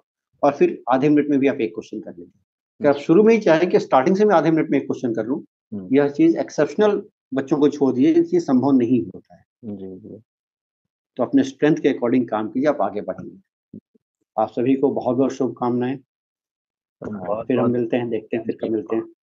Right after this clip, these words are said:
Speaker 2: बिल्कुल सर, बिल्कुल plan होगा और viewers का request भी आने लगा है, और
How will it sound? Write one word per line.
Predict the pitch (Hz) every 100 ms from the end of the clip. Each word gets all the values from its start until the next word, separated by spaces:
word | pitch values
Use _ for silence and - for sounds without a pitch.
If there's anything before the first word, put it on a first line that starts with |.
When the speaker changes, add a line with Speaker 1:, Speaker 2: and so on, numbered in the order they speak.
| 135
Speaker 2:
बिल्कुल | 113 - 117 117 147
सर, | 147 156
बिल्कुल | 120 113 131
plan | 131 113 110 123
होगा | 117 120 113 165 175
और | - 95 95 95
viewers | 95 104 117 -
का | - 110 107 101 - _ _
request | - - 101 - 123 113
भी | 123
आने | 110 117
लगा | 113 113 113
है, | 110 117 113 -
और | 92 95 90 80